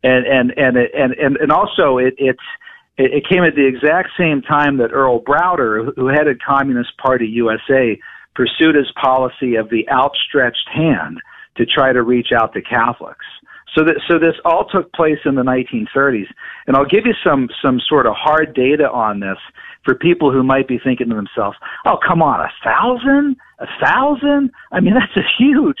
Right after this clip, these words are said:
number. There's no way they would have done that." Well, I, I went through the numbers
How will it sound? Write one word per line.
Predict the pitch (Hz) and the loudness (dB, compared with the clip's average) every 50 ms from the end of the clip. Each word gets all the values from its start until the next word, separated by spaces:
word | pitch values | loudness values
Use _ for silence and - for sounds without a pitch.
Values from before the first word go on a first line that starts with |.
| - | -4
number. | - 208 285 311 330 - 92 80 - _ _ _ _ _ - | -2 -2 0 0 -2 -4 -6 -10 -10 _ _ _ _ _ -2
There's | - 269 277 269 | -2 0 0 2
no | 269 233 | 0 2
way | 190 160 147 | 2 2 2
they | 147 139 | 2 2
would | 131 131 123 | 2 0 0
have | 120 - | -2 0
done | - 110 107 110 113 | -2 -4 -4 -2 -4
that." | 120 110 135 | -4 -2 0
Well, | 156 180 190 180 - - - - _ - | 0 0 0 -4 -8 -16 -20 -18 _ -2
I, | 135 143 151 - | 0 0 0 2
I | 147 143 147 | 2 2 2
went | 147 135 151 202 247 233 - | 2 2 2 0 -2 -2 -4
through | - 233 233 233 | -4 -2 -2 0
the | 226 180 | 0 0
numbers | 143 143 160 240 311 285 - - - - - | 0 2 2 0 0 -2 -6 -10 -14 -16 -20